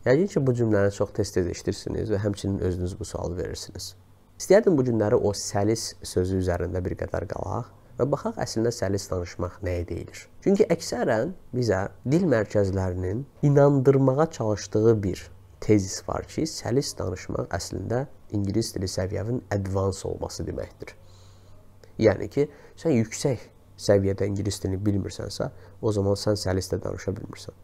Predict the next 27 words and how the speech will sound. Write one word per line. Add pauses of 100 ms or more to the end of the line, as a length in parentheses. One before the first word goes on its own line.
(580)
Bu
doğrudurmu,
dostlar? (360)
Qismən
doğrudur,
bəli. (540)
Ki, (140)
onsuz
da
bəli, (140)
ə-, (160)
əgər
bir
insan, (580)
ə,
intermediate-dən
yuxarı
olarsa,
advance
səviyyəsində
olarsa,
bu
insan
təbii
ki,
səlis
danışır.